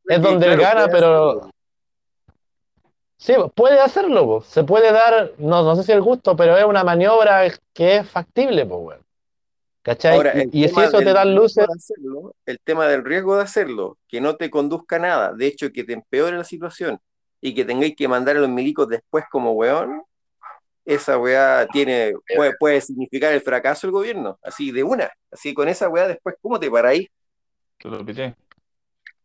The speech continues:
Speaker 1: No, sería la, la primera gran crisis de, y ahí sería puro especular, po.
Speaker 2: No, pero por eso yo creo que es una maniobra demasiado arriesgada que un gobierno que no tiene que arriesgar ese nivel no lo va a hacer, weón.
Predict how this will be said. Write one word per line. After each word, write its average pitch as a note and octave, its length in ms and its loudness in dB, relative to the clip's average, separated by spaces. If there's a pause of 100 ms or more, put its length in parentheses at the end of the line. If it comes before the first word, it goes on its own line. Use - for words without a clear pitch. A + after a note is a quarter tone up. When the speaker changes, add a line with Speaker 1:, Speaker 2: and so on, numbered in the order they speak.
(140)
Speaker 1:
No, D3 240 0 (100)
sería D3+ 380 2
la, D#3 240 0
la C3+ 180 0
primera D#3+ 320 4
gran E3+ 220 2
crisis F3+ 420 0
de, E3+ 240 2
y D3+ 120 4
ahí D3+ 320 2
sería C3 340 0
puro C3 240 2
especular, G#2 560 -4
po. - 260 -20 (1040)
Speaker 2:
No, D3 180 -4
pero B2 160 -6
por B2 140 -6
eso D3+ 200 -6
yo B2+ 140 -6
creo C#3 160 -4
que C#3 80 -4
es C#3 60 -2
una D3+ 160 0
maniobra D#3 400 -4
demasiado D3 520 -6
arriesgada F3+ 640 -2
que D3+ 80 -20
un D#3 160 -10
gobierno D3+ 460 -6
que C#3+ 100 -10
no A#2 140 -10
tiene F3+ 320 -14
que E3+ 100 -6
arriesgar D3 380 -4
ese - 180 -12
nivel C#3+ 300 -4
no E3 80 -4
lo D3 80 -2
va A2 80 2
a - 40 0
hacer, - 240 -10
weón. G#2 140 -12